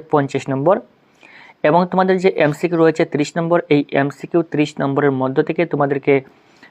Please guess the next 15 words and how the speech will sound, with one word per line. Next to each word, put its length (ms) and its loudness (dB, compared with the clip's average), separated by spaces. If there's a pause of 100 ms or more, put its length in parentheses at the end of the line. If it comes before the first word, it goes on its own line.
(240)
পাস 160 0 (120)
করার 220 2
জন্য 140 0 (120)
পেতে 240 0
হবে 160 0 (500)
দশ 120 2 (120)
নম্বর। 280 -2 (720)
So, 140 -2 (140)
এক্ষেত্রে 380 0
তোমাদেরকে 400 0 (840)
এমসিকিউতে 520 0 (100)
ভালো 120 2 (100)
প্রিপারেশন 460 -2
নিতে 180 -2
হবে, 160 2